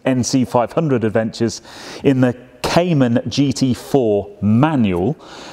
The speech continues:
This is a seven eighteen Cayman G T four P D K, and it's got, like, six hundred miles on the clock. It's pretty much delivery mileage. Stunning spec.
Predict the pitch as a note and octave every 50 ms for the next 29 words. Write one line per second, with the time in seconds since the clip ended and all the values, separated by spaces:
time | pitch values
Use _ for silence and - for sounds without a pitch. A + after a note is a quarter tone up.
0 | - - - - - - - E3 F#3 E3+ C#3 C#3+ - - - - A#2+ A#2+ A2+ A2
1 | - - C3 A2+ A#2 B2 A#2 A#2 A2 - - A#2 A2+ A2+ A2+ A#2 - - _ -
2 | - - - C3+ B2 A#2 A#2 A2 A2+ A2+ G2 - B2 A2+ - - A2+ G2+ - -
3 | A2 G#2 G#2 G2+ - - - - - C3+ B2+ - A2 G2+ - - - C3 G#2+ G#2
4 | G2+ G2 - - - - - - - - - - B2+ C3+ - - - - C#3 B2+
5 | - - - G#2+ G#2 G2+ - - - - - - C3+ - - - - B2 A2+ G#2+
6 | G2+ F#2+ G2 G#2 G2+ G#2+ G#2 G2+ G2 F#2 G2 G2 G2 F#2+ - - A2 F#2 - -
7 | - - - - D3 A#2+ - - G#2+ G2+ G2+ - - - - - - A#2+ A2+ A2+
8 | G#2+ - - G#2+ G#2+ G2+ G#2 G#2 G2+ G2 F2+ F2 F2+ E2+ - - - - - -
9 | - - - - - - - - - D#3+ D#3 C#3+ B2 A2+ G#2+ G2 G2+ G2 F#2+ -
10 | - - - - - G2+ G2 G2+ - - - -